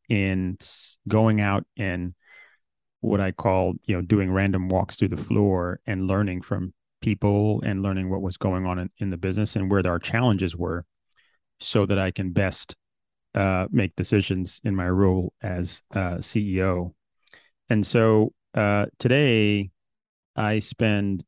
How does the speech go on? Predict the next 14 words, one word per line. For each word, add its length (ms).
an 260
inordinate 640
amount 260
of 100
time 580
making 380
sure 480
that 300
people 260
who 80
work 200
for 120
me, 420
uh, 340